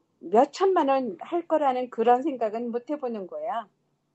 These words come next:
자기의 삶을 바꿀 수도 있다는 걸 못 해본다는 게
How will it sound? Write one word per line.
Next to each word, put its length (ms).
자기의 340
삶을 360
바꿀 280
수도 220
있다는 360
걸 120
못 200
해본다는 500
게 220